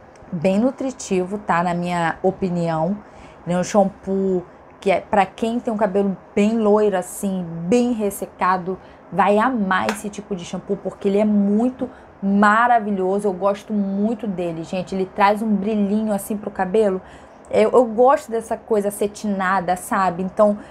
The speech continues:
eu sou apaixonada nele. Então, ele realmente também é um favorito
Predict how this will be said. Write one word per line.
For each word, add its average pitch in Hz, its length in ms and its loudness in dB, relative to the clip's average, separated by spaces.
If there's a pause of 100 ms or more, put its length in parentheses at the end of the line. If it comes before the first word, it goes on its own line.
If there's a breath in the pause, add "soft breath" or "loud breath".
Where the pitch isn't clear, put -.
(140)
eu 208 140 4
sou 226 160 2
apaixonada 220 680 0
nele. 165 320 -6
Então, 180 360 -6 (220 loud breath)
ele 202 160 4
realmente 214 540 2
também 185 400 0 (280 loud breath)
é 185 120 -2
um 190 80 -2
favorito 190 720 0